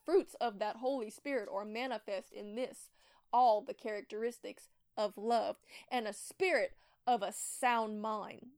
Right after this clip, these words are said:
Because Jesus is the rock upon which we stand, and when we have faith in the things that he has spoken,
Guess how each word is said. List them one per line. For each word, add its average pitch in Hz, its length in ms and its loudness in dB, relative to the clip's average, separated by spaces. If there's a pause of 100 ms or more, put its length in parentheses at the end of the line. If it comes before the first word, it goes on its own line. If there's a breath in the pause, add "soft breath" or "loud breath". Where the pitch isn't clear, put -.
(520)
Because 247 340 0
Jesus 262 500 0
is 226 120 -2
the 208 140 -6
rock 233 260 2
upon 220 360 -6
which 226 220 -4
we 254 100 -4
stand, 233 320 -2
and 214 140 -8
when 214 180 -6
we 269 140 -2
have 220 200 -4 (260)
faith 277 260 4 (200)
in 262 160 8
the 226 100 0 (100)
things 277 280 2
that 214 140 2
he 277 200 0
has 208 160 -4
spoken, 277 520 2